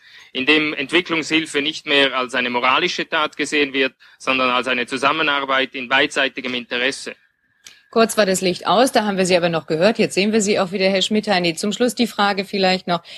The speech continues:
Speaker 2: Sie, die Sie ja so, äh, intensiv an dieser Planung der Konferenz beteiligt waren, wie sehen Sie denn jetzt die Chancen für Rio? Ein großes Palaver oder tatsächlich echte Chancen?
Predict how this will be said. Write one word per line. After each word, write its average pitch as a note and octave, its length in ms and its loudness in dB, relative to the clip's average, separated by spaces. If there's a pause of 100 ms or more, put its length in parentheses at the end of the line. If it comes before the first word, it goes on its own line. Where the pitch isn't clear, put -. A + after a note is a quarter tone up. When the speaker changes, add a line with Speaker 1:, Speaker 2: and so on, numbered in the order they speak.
(120)
Speaker 2:
Sie, A3+ 300 2
die G#3 140 2
Sie G3+ 100 0
ja G3 180 2
so, F#3 340 2 (240)
äh, E3+ 340 4 (340)
intensiv G#3+ 680 2
an F3+ 200 -2
dieser F3 240 0
Planung F#3+ 460 0
der F3+ 100 0
Konferenz F3 540 -4
beteiligt F3+ 580 -4
waren, E3+ 240 0 (420)
wie G#3 400 4
sehen G3 280 2
Sie F#3 100 -2
denn F3+ 160 0
jetzt F3 260 0
die E3 60 -6
Chancen F3+ 460 -2
für D#3 240 -2
Rio? G3 320 4
Ein D#3+ 180 0
großes F3 380 -2
Palaver E3+ 720 2
oder F3 180 -2
tatsächlich D#3+ 560 -6
echte C#3 220 -12
Chancen? C3+ 440 -8